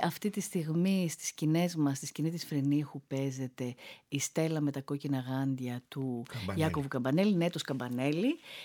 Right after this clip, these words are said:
Speaker 1: Και είναι μεγάλη χαρά που συνεργαζόμαστε με το Εθνικό Θέατρο, ε, μια σύμπραξη αυτή η παράσταση, για να ανεβάσουμε τη Στέλλα,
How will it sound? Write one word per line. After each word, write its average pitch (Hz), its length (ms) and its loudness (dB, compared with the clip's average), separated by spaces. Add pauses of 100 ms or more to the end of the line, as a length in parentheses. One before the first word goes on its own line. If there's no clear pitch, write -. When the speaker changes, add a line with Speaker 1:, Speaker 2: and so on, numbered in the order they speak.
(120)
Speaker 1:
Και - 140 0
είναι 208 120 6
μεγάλη 202 340 6
χαρά 165 360 4
που 147 400 -2
συνεργαζόμαστε 147 760 0
με 143 100 0
το 143 80 -6
Εθνικό 139 340 -2
Θέατρο, 135 560 -4 (360)
ε, 113 80 -2
μια 147 280 2
σύμπραξη 143 500 -2
αυτή 127 140 -8
η 139 40 -14
παράσταση, 127 680 -4 (440)
για 160 300 2
να 165 100 4
ανεβάσουμε 147 800 2 (1200)
τη 202 80 0
Στέλλα, 165 600 4